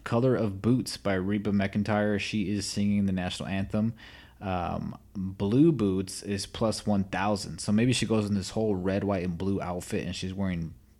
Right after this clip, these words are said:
blue boots. Or sh-, I think she'll probably wear white boots, which is plus five hundred.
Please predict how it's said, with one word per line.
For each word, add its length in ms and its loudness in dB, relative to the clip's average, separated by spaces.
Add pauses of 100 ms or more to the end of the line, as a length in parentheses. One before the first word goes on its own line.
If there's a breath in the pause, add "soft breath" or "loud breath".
(400)
blue 180 0
boots. 380 -4
Or 360 4
sh-, 200 -10 (180)
I 140 0
think 220 0
she'll 140 -2
probably 240 2
wear 180 0
white 340 0
boots, 260 -2
which 200 -6
is 100 -6
plus 240 -6
five 240 -6
hundred. 400 0